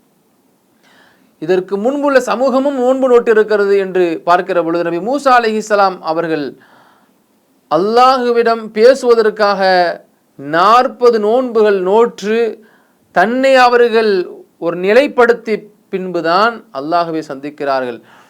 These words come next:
உதாரணமாக ஒரு இடத்திலே சொல்ல வேண்டும் என்று சொன்னால், "ஃபலம்மா ஹலக ஃபிர்அவுன சஅல மூசா ரப்பஹுல் கிதா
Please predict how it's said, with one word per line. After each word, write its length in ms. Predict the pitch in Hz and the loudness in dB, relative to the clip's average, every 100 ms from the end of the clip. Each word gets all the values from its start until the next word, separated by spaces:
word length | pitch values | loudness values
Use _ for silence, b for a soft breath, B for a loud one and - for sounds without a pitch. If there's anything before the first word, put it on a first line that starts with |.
| b b - | b b -6
உதாரணமாக 560 | 147 185 202 196 190 | 2 2 2 -2 -2
ஒரு 80 | 185 | 0
இடத்திலே 300 | 175 196 185 | 0 -2 -4
சொல்ல 240 | 175 165 | -2 -2
வேண்டும் 200 | 190 185 | -2 -2
என்று 180 | 170 160 | -6 -8
சொன்னால், 380 | 160 147 165 190 | -8 -4 -2 -2
"ஃபலம்மா 540 | 185 170 190 196 185 | 0 0 0 0 0
ஹலக 400 | 170 170 190 196 | 2 2 2 0
ஃபிர்அவுன 560 | 185 185 175 190 196 185 190 | -4 0 2 2 0 -2 -2
சஅல 340 | 175 190 180 | 0 0 0
மூசா 520 | 185 196 190 196 185 | -2 -6 -2 2 2
ரப்பஹுல் 540 | 180 180 180 180 180 165 | 2 0 -2 -2 -4 -6
கிதா 400 | 185 185 202 | -6 0 2